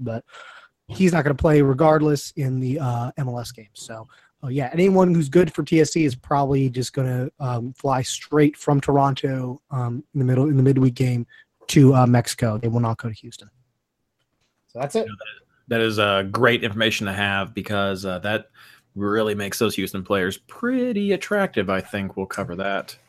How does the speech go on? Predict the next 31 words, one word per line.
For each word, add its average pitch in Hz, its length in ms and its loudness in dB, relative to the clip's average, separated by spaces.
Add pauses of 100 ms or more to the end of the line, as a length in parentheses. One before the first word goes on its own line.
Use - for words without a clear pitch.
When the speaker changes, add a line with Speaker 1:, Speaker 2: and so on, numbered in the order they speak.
(180)
Speaker 2:
for 104 340 -4
sure. 123 540 2 (440)
Uh, 123 180 6
but 131 120 0
we 202 80 8
got 220 100 8
a 208 60 6
couple 214 260 6
of 185 100 4
Reddit 165 320 6
questions 117 420 0
before 131 340 0
we 120 120 -2
get 117 300 -4
to 110 140 -10
these 107 300 -6 (120)
round 110 640 -4
eight, 120 380 -4 (480)
uh, 98 100 -4
breakdowns 113 720 -2
that 95 200 -2
Mike 98 300 -6
and 95 80 -12
Tim 107 180 -8
are 98 60 -6
gonna 98 180 -6
have 101 420 -6
for 110 460 -4
us, 120 300 -2
uh, 95 140 -4
the 107 80 -4